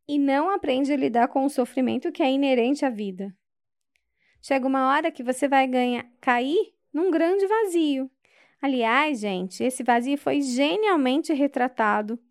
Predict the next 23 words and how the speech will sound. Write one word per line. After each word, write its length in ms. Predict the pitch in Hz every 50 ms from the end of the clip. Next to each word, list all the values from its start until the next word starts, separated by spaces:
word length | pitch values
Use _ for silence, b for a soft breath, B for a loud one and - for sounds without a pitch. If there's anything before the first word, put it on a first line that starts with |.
| b b b b b b b b _ _ _
por 180 | - 285 277
um 100 | 277 302
sociólogo 720 | 311 - 320 294 294 - - 285 240 233 233 240 247 233 247
polonês 560 | 240 254 240 233 226 226 220 214 214 220 -
que 80 | - -
se 140 | - 247
chama 340 | 233 - 254 240 233 233 226
Zygmunt 500 | 220 208 233 269 285 349 359 339 320 302 240
Bauman, 440 | 214 214 202 190 196 202 208 214
chamava, 600 | 214 - 285 254 240 226 202 190 196 196 208 214
porque 160 | 208 - - 196
ele 80 | 190
faleceu 640 | 185 - 208 190 185 196 - - - 208 202 202 233
recentemente. 1000 | 233 233 214 - - 196 190 196 - - 196 185 185 185 208 226 - - - - b b b b b b b b b b b _
É, 400 | - 233 214 214 214 214 214 - -
ele 160 | - 247 233
f-, 240 | 240 - - - -
tinha 320 | - - 262 254 247 233 233
obras 560 | 233 233 240 233 240 247 254 - - - - _ _ _
maravilhosas 840 | - 240 262 262 269 311 392 349 359 311 277 233 226 214 226 226 240 233
sobre 280 | - 247 220 214 226
a 40 | 220
contemporaneidade, 1300 | - 233 226 220 - 226 214 - 214 208 208 202 196 196 196 190 196 190 185 185 196 202 208 233 277